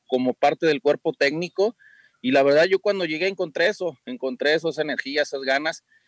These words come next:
y fue lo que hablamos con ellos, que éramos un equipo muy joven, y que teníamos que superar muchas cosas, y eso se superaba a base de trabajo, de ganas, de deseos,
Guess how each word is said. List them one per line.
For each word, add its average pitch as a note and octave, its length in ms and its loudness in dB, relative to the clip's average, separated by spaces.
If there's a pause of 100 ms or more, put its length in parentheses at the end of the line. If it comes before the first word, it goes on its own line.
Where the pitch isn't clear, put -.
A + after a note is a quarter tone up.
(380)
y C3+ 360 0
fue D#3+ 140 4
lo F3 80 4
que E3 100 2
hablamos E3 320 2
con D3 180 0
ellos, G3+ 240 2
que - 80 -2
éramos E3 320 0
un F3 120 -2
equipo F#3 340 -2
muy F#3+ 180 -2
joven, G#3 480 4 (580)
y B2+ 140 -8
que C3+ 140 0
teníamos D3+ 420 0
que F3 80 0
superar D3+ 400 2
muchas D#3+ 320 -4
cosas, E3+ 420 2
y C3 60 -4
eso C#3+ 160 -6
se D3 80 -2
superaba C#3 460 4
a - 20 8
base D3 220 4
de C3 80 0
trabajo, C#3 600 2
de A#2+ 80 -4
ganas, C#3 360 -2
de A#2+ 80 -10
deseos, C#3+ 560 -4